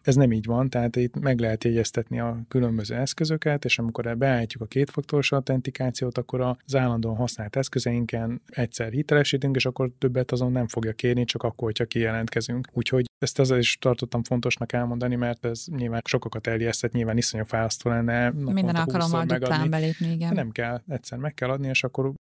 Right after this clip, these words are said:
Speaker 1: később csak akkor fogja kérni, hogyha valami probléma van, vagy eszközt cserélünk, és új bejelentkezést észre.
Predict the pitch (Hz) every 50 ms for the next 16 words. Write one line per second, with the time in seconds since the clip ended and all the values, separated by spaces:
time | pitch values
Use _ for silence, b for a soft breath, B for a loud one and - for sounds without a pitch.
0 | _ _ _ - 151 143 - 143 131 - 135 131 - 127 - 123 113 - 123 120
1 | 117 113 - 123 120 117 117 113 110 - 117 113 110 110 110 110 - 117 113 120
2 | 117 120 123 123 123 120 123 120 131 127 - - - 135 - - - 131 127 127
3 | 135 139 135 - - - 131 123 120 113 120 117 117 117 117 113 - 117 117 117
4 | 113 - - 120 - - - 135 131